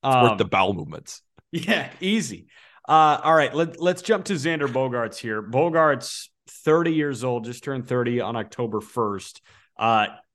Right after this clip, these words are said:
Speaker 2: I have no idea where he's at in his relationship with the Boston Red Sox, and we'll get to that after we give you the primer on Xander. But, you know, this is a guy that,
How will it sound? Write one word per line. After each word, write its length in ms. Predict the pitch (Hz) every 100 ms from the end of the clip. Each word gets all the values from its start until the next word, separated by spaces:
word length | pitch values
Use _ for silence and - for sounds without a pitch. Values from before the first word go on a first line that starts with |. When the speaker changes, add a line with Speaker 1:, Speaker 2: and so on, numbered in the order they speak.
| _ _ _ _ _ _ _ -
Speaker 2:
I 220 | 160 233
have 300 | 269 254 156
no 380 | 143 143 156 165
idea 880 | 139 120 98 95 123 120 95 90 87 _ _ _
where 440 | - 156 165 175
he's 380 | 175 135 156 123
at 320 | 131 131 -
in 100 | 131
his 160 | 123 117
relationship 640 | 117 113 113 - 104 123
with 80 | 107
the 60 | 101
Boston 420 | 101 98 - 101
Red 220 | 90 87
Sox, 360 | - - - -
and 160 | 143 143
we'll 80 | 151
get 220 | 151 127
to 100 | 135
that 380 | 135 127 117 - _ _
after 300 | 127 127 131
we 80 | 120
give 160 | 107 117
you 80 | 104
the 80 |
primer 520 | 92 - 120 123 117 92
on 200 | 107 95
Xander. 600 | 92 123 135 101 95 87
But, 200 | 107 101 _ _ _ _ _ -
you 120 | 131
know, 100 | 117
this 240 | 123 131
is 140 | 151 143
a 60 |
guy 360 | 120 123 123 127
that, 380 | 110 113 107